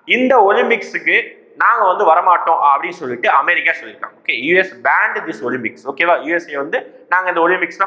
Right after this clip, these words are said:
பார்ட்டிசிபேட் பண்ண மாட்டோம் அப்படின்னு சொல்லிட்டு அறிவிச்சிருக்காங்க. ஓகே, அடுத்தடுத்த கட்ட நினைக்கிறேன் என்ன பார்க்கலாம். ஓகே, அடுத்து ஃபிஃபா ஃபுட்பால், ஓகே, அவார்டை பொறுத்த வரைக்கும் ஃபுட்பால் அவார்டு டூ தௌசண்ட் டுவெண்ட்டி ஒன்னுக்கான அவார்டுல மெயிலுக்கு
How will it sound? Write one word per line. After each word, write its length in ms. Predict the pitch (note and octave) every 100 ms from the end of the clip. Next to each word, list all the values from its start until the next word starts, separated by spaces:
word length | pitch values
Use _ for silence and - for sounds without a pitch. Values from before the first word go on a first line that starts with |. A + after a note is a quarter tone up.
| D#3+
பார்ட்டிசிபேட் 360 | D#3 - D#3
பண்ண 120 | C#3+ C#3+
மாட்டோம் 240 | B2+ B2 D3+
அப்படின்னு 220 | B2+ C3
சொல்லிட்டு 220 | C3+ E3+
அறிவிச்சிருக்காங்க. 520 | F#3 G#3 G3 E3 C3 - -
ஓகே, 140 | - -
அடுத்தடுத்த 300 | C#3 C#3+ D3 C#3
கட்ட 180 | C#3+ D#3
நினைக்கிறேன் 260 | C#3+ D#3
என்ன 100 | C3 C3
பார்க்கலாம். 240 | G#2 - -
ஓகே, 120 | - E3+
அடுத்து 200 | - G#3 - _ _ _ -
ஃபிஃபா 260 | A#3 A#3+ - - - -
ஃபுட்பால், 420 | G#3+ G#3 B3+ B3 - - -
ஓகே, 160 | - F#3+
அவார்டை 260 | E3 F#3+ G3 F3+
பொறுத்த 180 | -
வரைக்கும் 240 | E3+ F3 G#3+
ஃபுட்பால் 340 | F3 F3+ G3 F3+
அவார்டு 240 | F3 E3+ F3
டூ 80 | F#3+
தௌசண்ட் 260 | G3 F#3+ -
டுவெண்ட்டி 260 | D#3+ E3+ A3+ G#3
ஒன்னுக்கான 420 | G3+ G3+ F3+ E3
அவார்டுல 340 | D#3+ F3+ F3 F#3+ - - - _ C3+
மெயிலுக்கு 400 | F#3+ A#3+ B3+ A3+